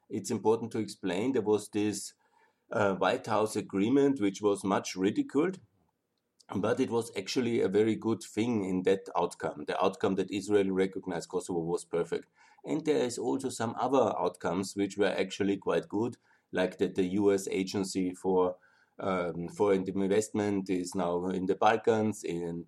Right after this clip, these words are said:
does a lot of projects. I'm not really one hundred percent sure how much of that will continue now under the Biden, uh, presidency, but I think actually that was a good idea. I was always, of course, more in favor not to put it in Belgrade,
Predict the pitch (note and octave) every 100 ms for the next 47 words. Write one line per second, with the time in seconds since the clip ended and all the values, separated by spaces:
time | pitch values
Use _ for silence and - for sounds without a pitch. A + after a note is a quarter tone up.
0 | - F2+ F2 F#2+ F#2 F2+ F#2 - G#2 A#2
1 | A#2 A2+ - - _ _ _ - A#2 B2+
2 | C#3 C#3 A#2+ B2+ C3+ C3 A#2 B2 A#2+ A#2
3 | A2+ A2 A#2+ A2 - B2 A2 F#2+ A2+ B2
4 | G#2+ B2+ B2 G#2+ A2+ G#2+ A2 A2 F#2+ G#2+
5 | G2 A#2+ C#3 A#2 G2+ F2+ F2+ G2 G2 F#2+
6 | F#2+ G2 G2 E2 G2 A2 G2 F2 F#2 F2
7 | F2 E2 G2 F2+ E2+ F2 A2+ C#3 - _
8 | _ - F#2+ G2+ A#2 G#2+ A2 - A#2+ B2
9 | A#2 - G#2+ G2+ G#2 G2 G2 F#2+ E2+ F#2
10 | F2 D#2+ - D#2 D2+ - _ _ _ G2+
11 | A#2+ C3 - A#2 A#2 A2+ - - G2 -
12 | G2+ G2 F#2+ G2+ G#2+ G2 F#2+ E2+ F#2+ G2+
13 | F#2+ G2 G2 G2 A2 G#2 G2+ - F#2+ F2+
14 | E2+ G#2+ C3 C#3